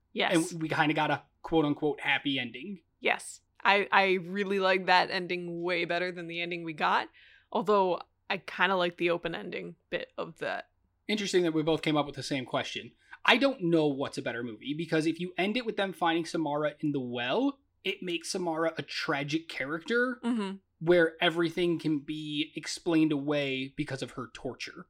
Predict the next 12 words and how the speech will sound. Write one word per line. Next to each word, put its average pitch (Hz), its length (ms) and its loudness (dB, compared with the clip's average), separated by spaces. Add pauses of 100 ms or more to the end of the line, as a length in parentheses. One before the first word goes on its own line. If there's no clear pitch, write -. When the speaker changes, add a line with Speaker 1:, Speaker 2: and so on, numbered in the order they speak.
(160)
Speaker 1:
Yeah. - 180 2 (100)
Speaker 2:
But 170 140 0
with 151 100 0
the - 100 -10 (100)
open 254 300 4
ending, 151 440 4 (100)
she's 165 260 -2
just 170 260 2
an 165 140 -4
evil 147 320 -4
little 127 200 -4
prick. - 440 -12